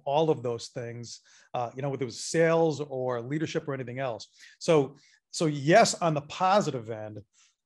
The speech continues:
great role models, um, great systems. You know, I had to have the appetite to learn it. I had every cassette tape series, uh, eight tracks back in the day,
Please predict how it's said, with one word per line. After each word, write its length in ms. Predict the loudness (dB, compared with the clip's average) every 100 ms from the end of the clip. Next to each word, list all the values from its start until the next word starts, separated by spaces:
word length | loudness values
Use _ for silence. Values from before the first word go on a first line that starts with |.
| _
great 260 | 4 4
role 320 | 6 6 6 6
models, 680 | 2 0 2 0 -2 -6 -6
um, 440 | -2 -2 -2 -6 -14 _ _ _
great 240 | 2 2
systems. 800 | 0 -2 0 0 0 0 -6 -12 _ _ _
You 60 | -4
know, 280 | -4 -4 0
I 140 | 2
had 180 | 4 2
to 60 | 4
have 200 | 2 0
the 140 | -6
appetite 560 | -2 -2 -4 -2 -4 -4
to 100 | -10
learn 360 | -8 -2 0 0
it. 100 | -2
I 100 | -4
had 120 | -4 -6 -4
every 260 | -2 -2
cassette 420 | -4 -6 -4 -4
tape 200 | -2 -4
series, 560 | -4 -2 0 0 -4 -10 -18 -20 -8
uh, 120 | -6 -6 -4
eight 160 | -6 -2
tracks 380 | 0 2 0
back 280 | -2 -2 0
in 80 | -2
the 80 | -4
day, 560 | 0 4 4 2 0